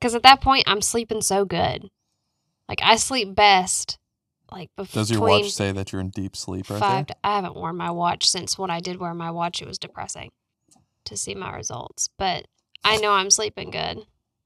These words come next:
Speaker 1: It was. I get, like, thirty minutes of rem sleep. That's sad.
Speaker 2: Oh, God, you would hate mine then, 'cause mine's super detailed.
Speaker 1: And I
Speaker 2: It's got,
Speaker 1: wake
Speaker 2: like,
Speaker 1: up
Speaker 2: six
Speaker 1: a
Speaker 2: different
Speaker 1: lot.
Speaker 2: things of, like, sleep time.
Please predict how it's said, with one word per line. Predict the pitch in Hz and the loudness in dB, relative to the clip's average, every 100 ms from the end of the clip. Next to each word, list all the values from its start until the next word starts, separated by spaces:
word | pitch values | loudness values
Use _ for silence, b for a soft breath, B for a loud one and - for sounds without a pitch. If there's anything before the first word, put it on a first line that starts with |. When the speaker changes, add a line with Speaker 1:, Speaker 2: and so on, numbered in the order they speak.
| _ _ _ _ _ B B - | _ _ _ _ _ B B 2
Speaker 1:
It | 349 339 | 4 4
was. | 277 277 359 339 415 | 2 4 6 4 4
I | 254 | 0
get, | 339 320 | 0 0
like, | 320 | -2
thirty | - 277 302 302 | -2 0 0 -2
minutes | 311 311 - | -4 -4 -4
of | 220 196 | -4 0
rem | 247 269 | 0 0
sleep. | - 190 - | -4 -4 -4
That's | 254 - | -4 -2
sad. | - 208 196 - - _ _ _ _ _ _ - | 0 4 4 2 -12 _ _ _ _ _ _ -16
Speaker 2:
Oh, | - - | -14 -14
God, | - 113 - 117 | -10 -10 -8 -4
you | 139 | -2
would | - | -2
hate | - 127 | -4 -2
mine | 104 117 98 | 2 4 4
then, | 95 | 0
'cause | 98 98 | -2 -4
mine's | 113 113 | 0 0
super | - - 107 101 | -2 -4 -4 -4
detailed. | - 107 - - | -14 -16 -10 -2
Speaker 1:
And | 220 | 2
I | 247 | 2
Speaker 2:
It's | 254 | 2
got, | |
Speaker 1:
wake | 233 | 2
Speaker 2:
like, | 233 233 | 2 0
Speaker 1:
up | |
Speaker 2:
six | - - 202 | -2 -2 0
Speaker 1:
a | 196 95 | 0 0
Speaker 2:
different | 101 95 90 | 0 0 -2
Speaker 1:
lot. | - | -2
Speaker 2:
things | 101 101 101 101 101 | 0 0 0 -4 -6
of, | 98 98 - | -10 -12 -6
like, | 101 95 - - | -4 -4 -10 -10
sleep | - - 104 _ | -10 -6 -6 _
time. | - 95 | -8 -8